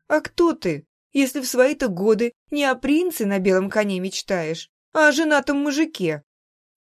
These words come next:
Девочка заплакала. И тут мне, дури, ее жалко стало.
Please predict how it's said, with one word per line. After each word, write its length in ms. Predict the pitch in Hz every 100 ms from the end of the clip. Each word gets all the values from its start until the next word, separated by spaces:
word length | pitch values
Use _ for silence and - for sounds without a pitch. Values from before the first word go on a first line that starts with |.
| _ -
Девочка 580 | 147 233 320 311 -
заплакала. 800 | 226 226 196 160 139 - 147 147 _ _ _ _ -
И 100 | 196
тут 280 | - 311 -
мне, 200 | 180 165
дури, 460 | 151 160 147 143 _ -
ее 280 | 277 285 294
жалко 440 | 254 185 151 165
стало. 480 | - 175 156 147